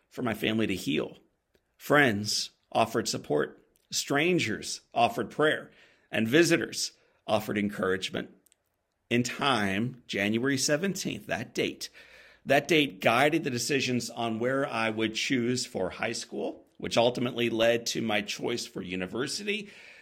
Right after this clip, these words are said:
which led to a fortuitous meeting with a beautiful young lady named Beth. Today, Beth and I are blessed with four children, loads of laughter,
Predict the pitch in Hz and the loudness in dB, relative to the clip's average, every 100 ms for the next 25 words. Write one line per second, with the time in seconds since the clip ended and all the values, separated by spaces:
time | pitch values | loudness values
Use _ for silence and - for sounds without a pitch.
0 | _ _ _ - 156 - 143 151 151 160 | _ _ _ -2 0 4 6 6 6 4
1 | 147 135 131 - 123 - 175 180 151 101 | 6 6 4 2 0 6 6 8 4 2
2 | 117 127 127 120 120 120 - 120 117 117 | 2 4 4 4 4 2 4 4 4 0
3 | 127 156 151 156 139 127 135 151 151 120 | 2 4 4 4 4 6 4 4 4 4
4 | 117 123 131 135 - - _ - 107 107 | 4 2 0 -4 -16 -20 _ -2 0 0
5 | 101 87 101 98 - - - _ _ _ | -2 0 0 0 -10 -20 -20 _ _ _
6 | _ - 143 123 113 120 127 120 120 120 | _ -4 2 4 6 4 6 8 8 8
7 | 117 113 113 120 120 - 120 110 - 123 | 4 4 4 4 4 0 -4 -4 -2 0
8 | 147 - 110 101 113 110 107 127 156 175 | 0 0 0 2 2 0 2 6 8 8
9 | 175 180 - 120 117 104 110 113 120 - | 6 4 0 4 4 4 2 4 2 -2
10 | 104 | -14